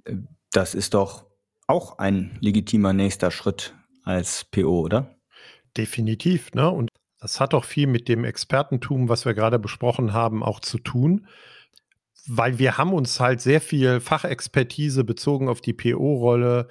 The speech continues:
Speaker 2: die Tätigkeiten in dieser Rolle, Good Practices erarbeitet.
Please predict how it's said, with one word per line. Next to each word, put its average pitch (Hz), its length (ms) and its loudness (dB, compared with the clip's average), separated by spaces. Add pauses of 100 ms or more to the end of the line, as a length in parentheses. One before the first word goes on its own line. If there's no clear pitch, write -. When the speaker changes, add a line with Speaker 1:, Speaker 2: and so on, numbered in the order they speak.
(400)
Speaker 2:
die 123 80 -8
Tätigkeiten 123 800 0
in 120 220 -2
dieser 117 240 -2
Rolle, 117 880 2
Good 143 200 2
Practices 123 840 -2
erarbeitet. 127 840 0